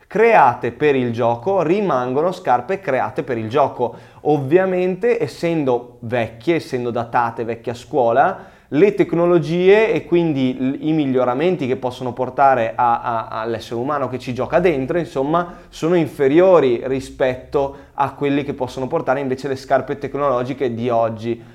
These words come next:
Quindi se, eh, alla fine uno strumento tecnico come la scarpa serve a massimizzare le performance di un atleta,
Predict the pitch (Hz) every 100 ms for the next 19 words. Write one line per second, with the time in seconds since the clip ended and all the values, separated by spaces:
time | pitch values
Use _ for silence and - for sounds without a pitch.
0 | - 156 156 127 120 - 165 143 - -
1 | - 123 143 139 139 165 147 143 117 139
2 | 151 160 151 160 151 131 123 117 131 143
3 | 143 - 160 160 165 - 147 127 127 127
4 | 123 117 - 175 160 131 131 127 135 139
5 | - - 131 147 139 147 139 - 123 123
6 | 135 135 - 131 123 123 117 117 101 95
7 | 107 - -